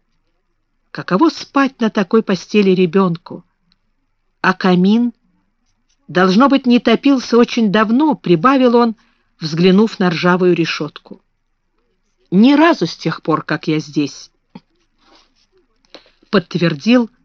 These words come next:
Рамдас. «Хозяйка дома заботится только о себе и не думает, что кому-нибудь может быть холодно, кроме неё».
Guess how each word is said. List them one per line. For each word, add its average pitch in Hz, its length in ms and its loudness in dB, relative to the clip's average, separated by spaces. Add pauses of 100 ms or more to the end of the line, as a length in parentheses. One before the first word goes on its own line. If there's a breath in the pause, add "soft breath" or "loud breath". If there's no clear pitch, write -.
(120)
Рамдас. 165 800 -4 (1120)
«Хозяйка 208 640 0
дома 202 480 2 (1160)
заботится 233 760 0
только 320 560 2
о 277 40 0
себе 208 560 0 (1400)
и 240 120 4
не 269 180 6
думает, 294 480 4
что - 220 -4
кому-нибудь 240 580 0
может 220 340 0
быть 190 160 -2
холодно, 247 540 0
кроме 208 340 0
неё». 170 420 -2